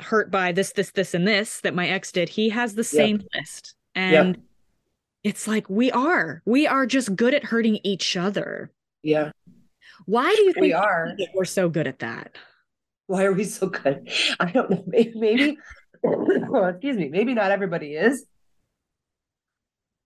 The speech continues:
Speaker 2: I was better at it than I wanted to be, you know?
Speaker 1: Yep.
Speaker 2: Um, I think love makes you better at it. I mean, when somebody cuts you off in the road, you're like, "Hey,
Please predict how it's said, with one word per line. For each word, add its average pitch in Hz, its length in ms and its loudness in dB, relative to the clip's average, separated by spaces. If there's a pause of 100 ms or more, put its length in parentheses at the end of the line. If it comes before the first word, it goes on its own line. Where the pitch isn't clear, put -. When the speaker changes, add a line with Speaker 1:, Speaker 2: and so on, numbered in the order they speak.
(120)
Speaker 2:
I - 160 -2
was 165 280 0 (180)
better 156 280 0
at 160 120 4
it 160 60 -4
than 143 100 -6
I 165 100 0
wanted 147 260 -2
to 127 80 -12
be, 95 340 -4
you 170 100 -2
know? 180 340 0 (340)
Speaker 1:
Yep. 294 280 6
Speaker 2:
Um, 139 140 -12 (600)
I 190 120 2
think 208 460 -2
love 156 440 -2 (160)
makes 165 340 0
you 233 100 2
better 165 340 -2
at 247 160 0
it. 320 140 0 (220)
I 165 60 -4
mean, 160 260 0
when 165 160 0
somebody 175 240 0
cuts 180 280 -4
you 170 100 0
off 160 140 2
in 160 60 -6
the 151 60 -8
road, 156 240 2
you're 156 80 -4
like, 160 180 -2
"Hey, 240 520 -2